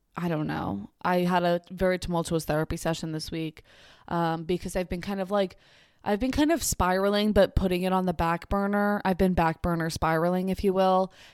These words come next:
And I think every time I have a therapy session, it just, like, all comes to light because I'm actually speaking about things where other times I'm just, like, too busy to actually process emotions. But when I'm in a therapy session, I'm like, "Oh, okay.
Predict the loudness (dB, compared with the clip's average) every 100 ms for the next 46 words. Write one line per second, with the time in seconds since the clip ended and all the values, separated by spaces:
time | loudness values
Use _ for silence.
0 | _ 2 2 2 0 -4 -10 -14 _ _
1 | _ _ _ _ _ 0 0 0 -4 -2
2 | 0 0 0 -2 -2 0 0 0 -2 -2
3 | -4 -4 -4 -2 -4 -4 -6 -6 -6 -6
4 | -4 -4 -4 -4 -4 -4 -4 -2 0 0
5 | -2 -4 -6 -6 -8 -6 -6 -6 -4 -4
6 | -6 -8 -8 -6 -4 0 0 0 -2 -6
7 | _ _ _ _ 0 2 2 0 0 2
8 | 4 4 2 2 0 0 0 -2 -2 2
9 | 2 2 2 2 2 2 -2 -2 0 2
10 | 0 0 -4 -2 0 2 0 -2 -2 0
11 | 2 0 0 0 -2 0 -2 0 0 2
12 | 2 -2 -4 -2 0 0 -2 -4 -6 -8